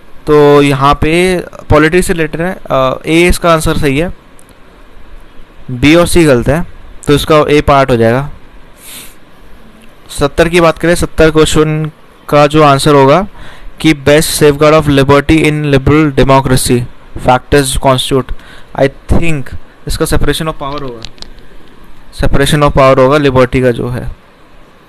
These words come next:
Again, next पे पढ़ते हैं हम सेवेंटी फर्स्ट। अब ये हम environment की तरफ बढ़ रहे हैं, ठीक है। Environment से सवाना, अ, के बारे में पूछा है, जिसमें ग्रासलैंड, स्कैटर, small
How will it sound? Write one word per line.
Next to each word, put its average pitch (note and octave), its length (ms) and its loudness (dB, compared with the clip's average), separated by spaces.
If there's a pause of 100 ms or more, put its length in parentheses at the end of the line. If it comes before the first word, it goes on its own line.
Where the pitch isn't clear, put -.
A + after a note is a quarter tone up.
(1700)
Again, D#3+ 420 0 (340)
next D3 480 -2
पे - 360 4
पढ़ते C#3+ 340 0
हैं D#3 60 4
हम E3+ 80 0
सेवेंटी C#3+ 440 0
फर्स्ट। - 880 2 (1200)
अब C#3+ 200 2
ये E3 540 4
हम D#3 400 -2
environment C#3+ 800 -2
की D3+ 100 -2
तरफ C#3+ 240 2
बढ़ B2 220 0
रहे A#2 140 -4
हैं, A#2 220 -4
ठीक C#3 160 -2
है। D3 60 2
Environment C3+ 540 0
से D3 120 -4
सवाना, C3 520 0
अ, - 120 -4 (760)
के C3 120 0
बारे B2+ 200 4
में B2+ 80 0
पूछा B2+ 240 0
है, B2 120 2
जिसमें B2 280 -6
ग्रासलैंड, B2 480 0
स्कैटर, B2 400 -2
small B2 400 0